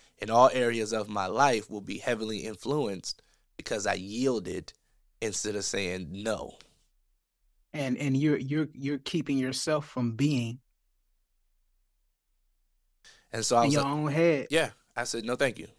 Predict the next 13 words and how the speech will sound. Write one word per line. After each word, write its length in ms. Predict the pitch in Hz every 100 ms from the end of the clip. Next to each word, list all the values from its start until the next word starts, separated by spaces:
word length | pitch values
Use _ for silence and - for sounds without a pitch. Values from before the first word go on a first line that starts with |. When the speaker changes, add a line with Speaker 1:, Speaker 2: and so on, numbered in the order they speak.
| -
Speaker 1:
Right? 220 | 113 113 -
My, 200 | 110 117 -
my 220 | 82 107 117
peace 340 | - 147 131 117
was 260 | 110 101
so 320 | - - 123
much 360 | 123 120 113 -
more 420 | 113 104 87 80 _ _ _ _ _ _ _ _ _ _ _ _ -
worth 320 | 127 113 -
it 260 | 80 - _ _ _ _ -
than 120 | 104
the 60 | 92
relationship. 640 | 87 - - - - -